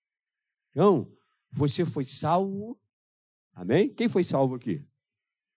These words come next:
Foi salvo também para ensinar aqueles que estão chegando novos na fé, tratar, acolher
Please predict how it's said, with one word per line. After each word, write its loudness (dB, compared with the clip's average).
Foi -14
salvo 8
também 0
para -6
ensinar -6
aqueles -2
que -10
estão -10
chegando -2
novos -6
na -8
fé, -4
tratar, -2
acolher 0